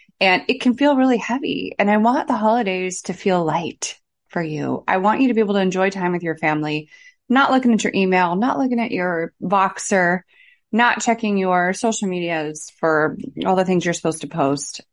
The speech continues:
I don't want you to have to excuse yourself to go to the restroom to post on your Instagram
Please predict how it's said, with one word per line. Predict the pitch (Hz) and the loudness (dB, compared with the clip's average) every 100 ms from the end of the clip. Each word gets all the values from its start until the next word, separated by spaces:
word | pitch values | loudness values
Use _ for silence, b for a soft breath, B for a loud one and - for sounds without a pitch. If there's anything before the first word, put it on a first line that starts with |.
| - | -4
I | 170 | 0
don't | 185 | 2
want | 185 185 | 2 2
you | |
to | 185 | 2
have | 175 | 0
to | 180 | -2
excuse | 175 - 175 165 | -6 -2 0 0
yourself | 160 160 | -2 -2
to | 156 | -2
go | 151 | -4
to | |
the | 143 | 0
restroom | 139 156 151 139 | -2 -2 -2 -2
to | 139 | -2
post | - 143 151 | -6 -6 -4
on | |
your | 147 135 | -2 -2
Instagram | 131 - - - | -2 -4 -6 -6